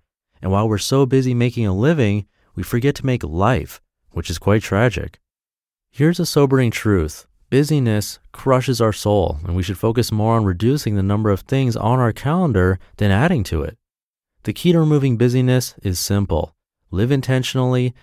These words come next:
and identify areas in our life we can replace with quiet time. After all, the white space is where the magic happens, and who isn't down for a little magic?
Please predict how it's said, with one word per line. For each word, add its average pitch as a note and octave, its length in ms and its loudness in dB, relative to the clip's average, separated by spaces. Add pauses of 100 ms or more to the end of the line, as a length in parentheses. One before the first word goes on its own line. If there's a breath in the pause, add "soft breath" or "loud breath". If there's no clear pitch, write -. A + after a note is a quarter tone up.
(120)
and G#2 120 0
identify B2 500 0
areas A#2+ 420 2
in C#3+ 180 -2
our D3+ 180 0
life C#3 460 0 (180 soft breath)
we G#2 160 -2
can B2 200 0
replace G2 680 0
with F#2 160 -6
quiet B2+ 380 0
time. D#2 360 -6 (440)
After - 260 0
all, G#2 160 6
the F2 60 2
white G2 240 0
space F2+ 360 -4
is F2+ 120 -4
where F#2+ 160 0
the G2 80 0
magic G2 300 -2
happens, G2+ 520 -2 (340)
and F2+ 220 -2
who F#2 140 2
isn't G2+ 200 2
down G2 280 2
for A2 100 -2
a G2 80 4
little G2 180 4
magic? F2+ 540 0